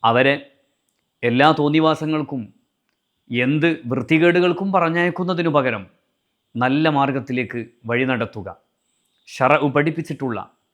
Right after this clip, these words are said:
തിരുനബി സ്വല്ലല്ലാഹു അലൈഹി വസല്ലമ തങ്ങൾ കാണിച്ചു തന്നിട്ടുള്ള ആ വഴിയിലേക്ക് അവരെ വഴി നടത്തിയാൽ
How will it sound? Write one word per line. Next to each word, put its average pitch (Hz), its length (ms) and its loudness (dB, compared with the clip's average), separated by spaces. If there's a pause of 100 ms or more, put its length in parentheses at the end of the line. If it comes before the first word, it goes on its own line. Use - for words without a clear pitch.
(520)
തിരുനബി 147 320 4
സ്വല്ലല്ലാഹു 139 560 0
അലൈഹി 139 220 0
വസല്ലമ 139 380 -4
തങ്ങൾ 131 340 -2
കാണിച്ചു 147 320 0
തന്നിട്ടുള്ള 147 560 -2 (640)
ആ 180 120 6
വഴിയിലേക്ക് 190 640 4 (200)
അവരെ 143 200 4
വഴി 151 200 2
നടത്തിയാൽ 139 600 -2